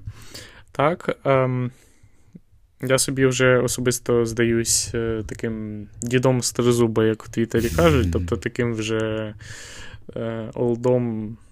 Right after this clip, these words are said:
Speaker 1: так би мовити, не настільки вже,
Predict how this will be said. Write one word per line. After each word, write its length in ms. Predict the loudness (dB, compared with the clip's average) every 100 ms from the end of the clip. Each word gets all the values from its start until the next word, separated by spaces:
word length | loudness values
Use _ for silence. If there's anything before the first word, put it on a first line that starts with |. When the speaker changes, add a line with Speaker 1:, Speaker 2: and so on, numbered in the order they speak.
| -20 -20 -14 -12
Speaker 1:
так 100 | -8
би 160 | -6
мовити, 760 | -4 -6 -6 -8 -6 -4 -4 -4
не 240 | 2 4
настільки 680 | 6 4 4 4 2 0 -2
вже, 560 | -2 2 4 4 2